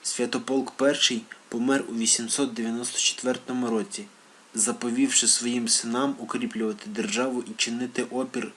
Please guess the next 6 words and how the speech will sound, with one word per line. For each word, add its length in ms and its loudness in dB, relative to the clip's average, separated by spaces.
франкам. 580 -4
Він 200 2
розділив 500 2
державу 420 2
між 200 0
синами. 480 -2